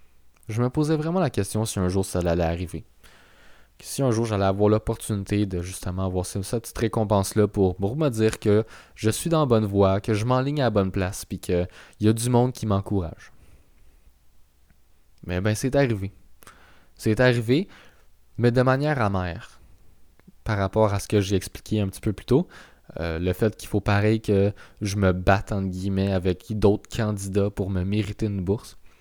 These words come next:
Mais par contre, la chance est là, euh, je vais la prendre, je vais m'essayer. Maintenant, pour ceux qui m'écoutent puis qui se disent, « Moi, je vais jamais avoir de bourse.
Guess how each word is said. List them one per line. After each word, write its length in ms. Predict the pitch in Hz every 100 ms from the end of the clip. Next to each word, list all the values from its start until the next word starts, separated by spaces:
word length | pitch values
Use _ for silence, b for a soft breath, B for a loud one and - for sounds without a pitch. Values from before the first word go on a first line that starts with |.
| b b b b b b b b _ _ -
Mais 120 | 110
par 200 | 107 110
contre, 360 | - 123 131 -
la 140 | 104
chance 360 | 101 117 113 107
est 140 | 101
là, 200 | 95 95 - - - -
euh, 240 | 85 82
je 100 | 85
vais 100 | 90
la 140 | 90 90
prendre, 400 | - 90 95 107
je 180 | 107 98
vais 60 | 85
m'essayer. 420 | 82 - 76 76 - - - _ - - _ - - - - _ - - _ _ _ _ - b b b b b b - - -
Maintenant, 520 | 98 101 127 170 180 - -
pour 300 | 110 - -
ceux 240 | - 202
qui 160 | - 98
m'écoutent 460 | 87 - 110 -
puis 140 | - 92
qui 200 | - 90
se 60 |
disent, « 480 | 87 95 110 117 131 b b b b _ - -
Moi, 420 | 101 120 165 220 -
je 160 | 95 90
vais 240 | 92 85
jamais 420 | 85 101 120 127
avoir 340 | 107 95 92 90
de 120 | 87
bourse. 580 | 90 87 - - -